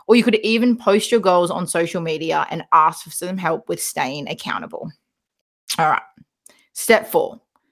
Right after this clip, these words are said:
Next, you're going to choose one option to help you move forward with. The steps you need to take achieve it and a specific time frame for when you will do this. Make sure you put these actions into your calendar, reminders,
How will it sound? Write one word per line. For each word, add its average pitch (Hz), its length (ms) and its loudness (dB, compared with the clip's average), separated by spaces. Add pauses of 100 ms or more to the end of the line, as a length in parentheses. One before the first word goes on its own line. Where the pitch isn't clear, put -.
(360)
Next, 247 380 2
you're 294 100 2
going 202 340 4
to 196 100 -6
choose 170 340 -4
one 170 540 2
option - 500 -4 (180)
to 180 100 -4
help 160 280 0
you 165 80 -6
move 156 240 -6
forward - 380 -8
with. - 340 -20 (480)
The 175 80 -4
steps - 440 0
you 262 100 2
need 220 240 2
to 160 80 -8
take - 320 -4
achieve 185 420 -4
it 277 240 0 (320)
and 180 80 0
a 185 60 -2
specific - 720 0
time 190 340 2
frame 131 460 -8
for 175 160 -6
when 165 160 -4
you 165 140 -6
will 160 100 -4
do - 240 -8
this. - 360 -14 (480)
Make 214 260 4
sure 302 240 0
you 294 100 -2
put 269 180 -2
these 220 180 0
actions 180 400 -2
into 170 280 -10
your 165 120 2
calendar, - 580 -8
reminders, 190 680 4